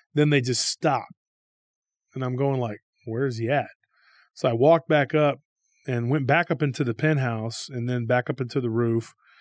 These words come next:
He was outside on the ledge 'cause you could walk around the ledge. Like I said, you know, there was room for a person to walk,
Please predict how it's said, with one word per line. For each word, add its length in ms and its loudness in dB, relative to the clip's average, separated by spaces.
He 180 6
was 160 6
outside 440 4
on 100 2
the 80 2
ledge 640 0
'cause 160 2
you 80 4
could 160 0
walk 400 -2
around 300 0
the 60 -4
ledge. 360 0
Like 120 -6
I 40 -4
said, 320 -6
you 80 -8
know, 160 -6
there 160 -4
was 240 -6
room 300 0
for 220 -4
a 40 -4
person 420 -4
to 120 -6
walk, 340 -8